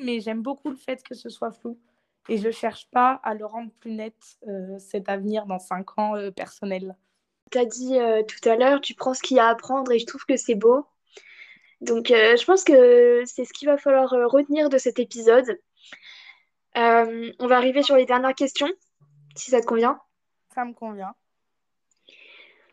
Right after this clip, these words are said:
Speaker 2: Du coup, euh, je voulais savoir, euh,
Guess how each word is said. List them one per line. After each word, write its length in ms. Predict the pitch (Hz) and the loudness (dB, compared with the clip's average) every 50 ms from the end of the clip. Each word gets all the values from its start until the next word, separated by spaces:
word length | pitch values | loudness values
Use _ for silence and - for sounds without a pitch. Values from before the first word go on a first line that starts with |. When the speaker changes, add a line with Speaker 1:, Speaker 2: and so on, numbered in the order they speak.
| _ _ _ _ _ _ _ _ _ _ _ _ _ _ - - | _ _ _ _ _ _ _ _ _ _ _ _ _ _ -10 -8
Speaker 2:
Du 200 | - 220 240 262 | -4 -2 0 0
coup, 420 | 262 - - 311 330 339 349 349 - - _ - | 0 0 2 6 6 8 8 6 4 2 _ -4
euh, 1040 | 254 247 247 247 247 240 240 240 240 240 240 240 247 247 240 233 240 240 240 240 - _ _ _ _ _ _ _ _ _ _ _ _ _ _ _ - | -2 0 0 0 0 -2 -4 -6 -6 -8 -10 -10 -10 -12 -12 -12 -12 -12 -12 -12 -14 _ _ _ _ _ _ _ _ _ _ _ _ _ _ _ -12
je 140 | 262 254 - | -12 -12 -6
voulais 240 | - 254 262 262 262 | -2 2 2 4 2
savoir, 800 | 254 - - 294 294 294 277 262 - 262 277 285 302 311 320 320 311 - - - _ 254 | 2 2 4 4 6 6 4 4 4 4 6 8 8 6 6 4 2 -2 -10 -10 _ 2
euh, 440 | 247 240 233 233 233 233 233 226 | 4 6 8 10 10 8 8 6